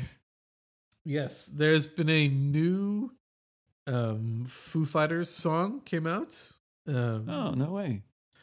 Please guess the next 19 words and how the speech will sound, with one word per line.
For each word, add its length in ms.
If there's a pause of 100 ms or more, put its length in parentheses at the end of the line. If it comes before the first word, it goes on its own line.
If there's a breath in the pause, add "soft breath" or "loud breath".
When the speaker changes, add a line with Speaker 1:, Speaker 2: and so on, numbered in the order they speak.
(180 soft breath)
Speaker 1:
Yeah, 400
so 600
I 120
thought, 300
like, 180
I'd 140
give 140
it 80
a 40
listen 560
to 80
see 420
kinda 260
what's 200
happening, 520
especially 540
since 540 (720 soft breath)
the, 320
uh, 340